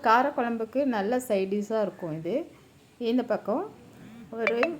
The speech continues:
தாளிக்கிற கரண்டியில தேங்காய் எண்ணெய் ரெண்டு ஸ்பூன் விட்டு கடுகு கொஞ்சம் போட்டு தாளிச்சிட்டு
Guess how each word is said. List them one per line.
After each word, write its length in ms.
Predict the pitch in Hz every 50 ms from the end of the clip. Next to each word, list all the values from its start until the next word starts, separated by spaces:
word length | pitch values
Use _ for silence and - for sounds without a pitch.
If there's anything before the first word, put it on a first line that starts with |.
| - - 240
தாளிக்கிற 340 | 208 208 247 254 - 220 208 214 208
கரண்டியில 440 | 202 196 208 214 202 175 175 185 202 302 392 - - - - - - - - - - - _ - 247
தேங்காய் 320 | 240 262 277 294 285 262
எண்ணெய் 180 | 233 220 190 202
ரெண்டு 160 | 208 208 196 196
ஸ்பூன் 240 | - - 240 220 214 196
விட்டு 220 | 180 - - 269 370 466 - - - - - - - - - - - - - - - - - - - - -
கடுகு 300 | 233 220 226 277 302 302 285 294
கொஞ்சம் 300 | 226 196 190 196 185 185
போட்டு 180 | 190 196 196 214 208 -
தாளிச்சிட்டு 520 | 202 190 202 208 - - 208 - - 190